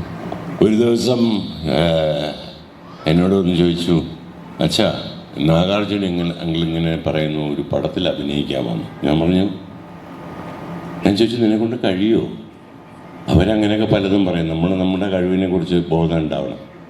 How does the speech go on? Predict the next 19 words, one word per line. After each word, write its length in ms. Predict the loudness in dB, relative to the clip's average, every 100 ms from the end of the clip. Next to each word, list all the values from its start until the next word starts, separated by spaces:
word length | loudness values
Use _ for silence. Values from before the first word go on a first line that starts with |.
| -20 -14 -2
എന്ന് 60 | 2
പറഞ്ഞപ്പം 500 | 4 4 2 2 2
എൻ്റെ 100 | 2
അടുത്ത് 220 | 2 2
പറഞ്ഞു, 320 | 2 0 0 -6 -16 -20 -20 -12 -2
"ഒന്ന് 200 | 2 4
ശ്രമിച്ചു 460 | 4 4 4 4 2
നോക്കാൻ, 260 | 2 -2
നഷ്ടപ്പെടാനൊന്നുമില്ലല്ലോ." 960 | -4 -2 -2 0 0 0 0 0 0 -2 -6 -14 -20 -20 -20 -6 2
"ആയിക്കോട്ടെ" 380 | 4 4 4 2
എന്ന് 160 | 2
പറഞ്ഞു. 220 | 0 -2 -6 -4
അങ്ങനെയാണ് 680 | 0 2 4 2 0 -2 -4 -10 -18 -20 -20 -20 -20 -20 -20 -20 -4 2
കല്യാണി 320 | 4 4 4
അഭിനയിക്കാൻ 560 | 2 0 0 0 0 -4
തുടങ്ങിയത്. 320 | -6 -10 -10 -2
അതിൻ്റെ 220 | 2 4 2 -2 -4 -6 -6 -6 -2 4
വിറ്റെന്താന്ന് 720 | 4 4 0 0 2 2 0
വെച്ചാൽ, 480 | -2 -2 -2 -2